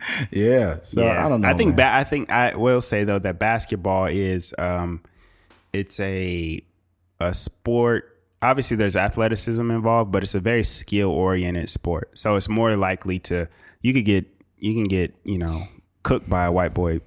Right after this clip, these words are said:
Speaker 2: pretty easy
Speaker 1: Oh,
Speaker 2: in,
Speaker 1: yeah.
Speaker 2: in, in basketball. Um, that's, I think that's why it's probably more, I don't know about a percentage, but it's probably more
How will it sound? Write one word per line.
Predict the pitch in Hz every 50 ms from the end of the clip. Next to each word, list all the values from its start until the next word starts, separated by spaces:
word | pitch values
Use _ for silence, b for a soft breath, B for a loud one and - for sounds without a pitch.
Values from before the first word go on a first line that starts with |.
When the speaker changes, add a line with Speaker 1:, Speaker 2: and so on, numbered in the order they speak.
| _ -
Speaker 2:
pretty | 120 107 98 90
easy | 98 107 104 85 78 80 71 - - 127
Speaker 1:
Oh, | 135 120
Speaker 2:
in, | 85 76 73
Speaker 1:
yeah. | 76 73 69
Speaker 2:
in, | 82 95
in | 92 87
basketball. | 87 90 90 90 90 - - 92 82 87 85 80 80 82 - - _ -
Um, | 95 90 87 90 85 85 85 85 - _ _ _ _ _ _ _ _ _ _ _ _ _ _ _
that's, | - 110 113 104
I | 98 101
think | - - 101 -
that's | 95 92 - -
why | 95 90 87 87
it's | 87 - - - - - - 95 - -
probably | - 107 95 90 90
more, | 90 90 90 92 90 87 - - -
I | - - 110
don't | 120 117
know | 110 104
about | 95 90 92 87
a | 90
percentage, | - - 92 - - 95 90 87 82 90
but | 98 87
it's | 85 -
probably | - 98 90 85 82
more | 85 85 85 85 85 82